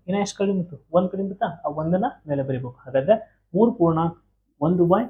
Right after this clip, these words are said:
thirty-three. ಆಪ್ಷನ್ಸ್ ಏನಾಗ್ತದಪ್ಪ ಅಂದ್ರೆ ಎ ಇದಕ್ಕ ಸರಿ ಉತ್ತರ ಆಗ್ತದೆ. ಈ ತರ ಪ್ರಶ್ನೆಗಳನ್ನ ನಾವು ಬಿಡಿಸ್ಬೇಕಾಗ್ತದ. ಇದು ಫಸ್ಟ್ ಪ್ರಶ್ನೆ. ಇನ್ನು ನೆಕ್ಸ್ಟ್ ಇದನ್ನ ಬಿಟ್ರೆ ನೆಕ್ಸ್ಟ್ ಮತ್ತೇನ್ ಕ್ವಶನ್ಸ್ ನ ಕೇಳ್ತಾನಪ್ಪ ಅಂತ ಹೇಳಿ ನೋಡಿದಾಗ ಅದೇ ತರ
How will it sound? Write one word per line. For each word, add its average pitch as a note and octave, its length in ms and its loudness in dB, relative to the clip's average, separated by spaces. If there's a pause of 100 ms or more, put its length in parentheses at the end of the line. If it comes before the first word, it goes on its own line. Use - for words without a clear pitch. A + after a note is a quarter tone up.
(140)
thirty-three. C#3 480 -4 (200)
ಆಪ್ಷನ್ಸ್ D3+ 640 -4
ಏನಾಗ್ತದಪ್ಪ D3 500 -6
ಅಂದ್ರೆ - 580 -6
ಎ F#3+ 140 6
ಇದಕ್ಕ E3+ 220 0 (180)
ಸರಿ C#3+ 220 0
ಉತ್ತರ C3+ 240 -2 (140)
ಆಗ್ತದೆ. B2+ 600 -6 (140)
ಈ A#3+ 80 0
ತರ A3+ 180 0
ಪ್ರಶ್ನೆಗಳನ್ನ E3 600 -2 (320)
ನಾವು E3+ 280 2 (200)
ಬಿಡಿಸ್ಬೇಕಾಗ್ತದ. C#3+ 640 -4 (340)
ಇದು G#3+ 120 -2
ಫಸ್ಟ್ - 340 -4
ಪ್ರಶ್ನೆ. C3+ 280 -10 (680)
ಇನ್ನು B3+ 140 4
ನೆಕ್ಸ್ಟ್ F3+ 580 0
ಇದನ್ನ G#3 180 2
ಬಿಟ್ರೆ F#3+ 540 -2
ನೆಕ್ಸ್ಟ್ F3 460 0
ಮತ್ತೇನ್ F#3+ 340 0
ಕ್ವಶನ್ಸ್ E3+ 360 -4
ನ - 40 -4
ಕೇಳ್ತಾನಪ್ಪ C#3+ 480 -10
ಅಂತ C#3+ 120 -12
ಹೇಳಿ C#3+ 120 -4
ನೋಡಿದಾಗ C#3+ 280 -2 (760)
ಅದೇ F#3 180 6
ತರ G#3+ 200 6